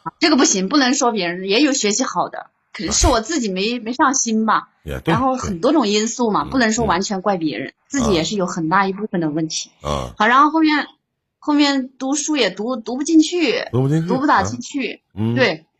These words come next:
Speaker 1: 后面我，我爸妈又不在家，你说咋整？
Speaker 2: 咋整？
Speaker 1: 然后就把我呢，就，就寄养在亲戚家。
Speaker 2: 啊，寄养。
Speaker 1: 就是我，
Speaker 2: 啊。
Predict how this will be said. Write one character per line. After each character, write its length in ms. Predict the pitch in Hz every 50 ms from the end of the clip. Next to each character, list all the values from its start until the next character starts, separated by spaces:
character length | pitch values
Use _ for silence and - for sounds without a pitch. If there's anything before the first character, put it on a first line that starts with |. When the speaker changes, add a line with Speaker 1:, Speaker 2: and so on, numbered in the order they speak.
| _ _ _
Speaker 1:
后 120 | - 311
面 280 | 302 294 277 269 247 208
我， 180 | 180 185 175 165
我 140 | 175 185
爸 180 | 185 247 247 233
妈 180 | 233 233 233 240
又 120 | 247 233
不 100 | 220 226
在 140 | 233 233 220
家， 300 | 208 208 196 196 190 190
你 120 | 185 185
说 120 | 190 208 196
咋 160 | 190 175 180
整？ 240 | 175 165 156 - - _ _ _ _
Speaker 2:
咋 140 | - 80 85
整？ 80 | 95 170
Speaker 1:
然 100 | 190 208
后 100 | 226 220
就 140 | 226 240 220
把 160 | 233 233 220
我 200 | 214 180 160 165
呢， 40 | 165 - 180 185 185 185 _ _ _ _ -
就， 240 | - 247 240 226
就 260 | 214 233 - 254 254 240
寄 280 | 247 - - 302 294
养 200 | 262 196 147 - 165
在 360 | 185 185 180 165 160 160 _ _
亲 260 | - - - 226 240 233
戚 160 | - 220 196
家。 260 | 185 156 135 - - _ _ _ _ _ _ _ _ -
Speaker 2:
啊， 120 | - - -
寄 160 | - 156 160
养。 100 | - -
Speaker 1:
就 40 | 214
是 160 | 214 208 196
我， 200 | 190 180 170 165
Speaker 2:
啊。 160 | 156 -